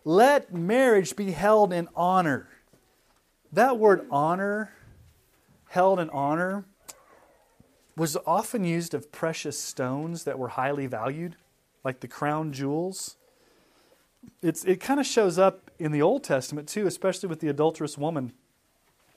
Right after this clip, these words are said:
In Proverbs six twenty-six, "For the price of a prostitute is only a loaf of bread, but a married woman hunts down a precious life."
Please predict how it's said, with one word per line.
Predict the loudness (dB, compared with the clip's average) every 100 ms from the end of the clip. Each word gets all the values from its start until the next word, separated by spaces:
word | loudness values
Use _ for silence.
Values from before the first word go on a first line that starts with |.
| -12
In | -6
Proverbs | 0 0 0 -4 -8
six | -10
twenty-six, | -10 -10 -6 -6 -6 -10 _ _ -20 -20 _
"For | 0
the | 0
price | 2 4 6 4 2
of | 2
a | 0
prostitute | 0 0 0 -2 -2 -2 0
is | -2
only | -2 0
a |
loaf | 0 0
of | -4 -4
bread, | 0 0 0
but | -4
a |
married | -4 -2 -2 -2
woman | -4 -4 -6
hunts | -6 -8 -10
down | -12 -8 -8 -8
a | -8 -10 -12
precious | -16 -16 -16 -14 -16 -14 -16 -18 _ _ _ _ _ _ _
life." | -4 -4 -6 -12 -20 -20